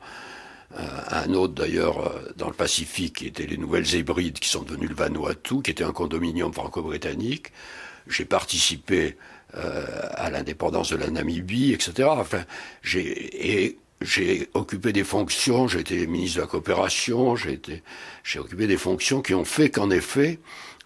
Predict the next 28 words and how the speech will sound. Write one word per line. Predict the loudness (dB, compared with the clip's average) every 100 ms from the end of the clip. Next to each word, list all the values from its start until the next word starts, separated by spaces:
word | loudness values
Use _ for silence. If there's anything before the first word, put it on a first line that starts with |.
| -8
euh, | -8 -6
une | -2
bonne | 2 2
partie | 4 0 0 0
de |
ma | 2 2
vie | 0 -2
s'est | 0 0
passée | -2 0
en | 0
Afrique. | -2 -4 2 2 2 -6 -16 -16 -16 -8
Ma | -2 0
propre | 4 4 4
femme, | 2 4 4 4
d'ailleurs, | 2 2 4 4
est | 2
née | 2
au | 2
Maroc, | 2 4 4 4 0
à |
Meknès, | -2 -2 0 2 2 4 2 0 -6 -14 -10
et | -4
ma | 0
grand-mère | 2 4 4 6 4 4 2 -2 -12 -20 -20 _
était | -6 -4 -2 0
née, | 2 2 2 2
euh, | -2 -4 -6 -6 -6 -8
était | -8 -8 -6 -2 0 -2 -6